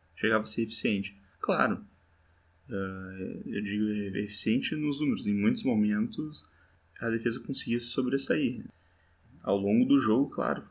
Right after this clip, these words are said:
somavam as jardas, mas em vários momentos, tu pensa em, em duas descidas correndo, se a defesa sabe, a chance dela parar é muito maior. E era o que acontecia em várias vezes.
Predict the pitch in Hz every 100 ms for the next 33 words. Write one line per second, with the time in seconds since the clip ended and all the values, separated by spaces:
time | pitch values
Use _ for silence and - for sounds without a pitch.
0 | - - - 104 95 104 117 131 131 127
1 | 117 101 107 110 120 127 156 151 135 110
2 | 104 120 160 151 - _ _ _ _ _
3 | - - 110 113 101 101 104 101 101 -
4 | 110 101 101 - 117 139 117 117 113 123
5 | 120 - 110 110 107 104 - 107 104 104
6 | 104 107 - 131 165 107 110 - 117 -
7 | 110 104 107 - 95 101 113 123 127 -
8 | 143 117 117 - _ - - - - _
9 | 107 107 107 110 113 107 - 135 135 -
10 | 139 113 117 135 127 127 113 98 -